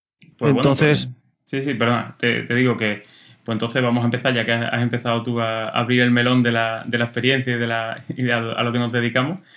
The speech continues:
Speaker 1: Cuéntame, ¿cómo, cómo te metiste tú en el mundo de, de Bing y de, y de Alplan como, como primera opción?
Speaker 2: Bueno, pues como he dicho antes, yo soy de la primera promoción de técnicos superiores en edificación y obra civil de Albacete.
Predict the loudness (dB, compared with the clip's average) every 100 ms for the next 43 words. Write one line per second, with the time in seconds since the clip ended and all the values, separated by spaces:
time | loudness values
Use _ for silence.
0 | -20 -20 _ 0 2 2 0 0 2 4
1 | 2 2 0 0 0 0 -2 -2 -4 -4
2 | -2 0 2 2 0 0 -2 -2 -4 -4
3 | -4 -2 -2 -2 -4 -4 -6 -4 -2 -2
4 | -2 -4 -2 -4 -4 -4 -8 -12 -8 -2
5 | 0 2 2 2 0 -4 -4 _ _ _
6 | _ _ _ _ _ -10 -6 -4 -4 -6
7 | -2 2 2 2 2 2 2 2 2 2
8 | 2 2 2 2 2 0 0 -2 0 2
9 | 4 4 4 4 2 0 -4 -12 _ _
10 | 2 4 4 2 0 2 4 4 2 2
11 | 2 2 0 0 2 4 4 6 4 2
12 | 2 4 4 0 _ _ _ -12 -2 2
13 | 2 2 0 0 -2 -4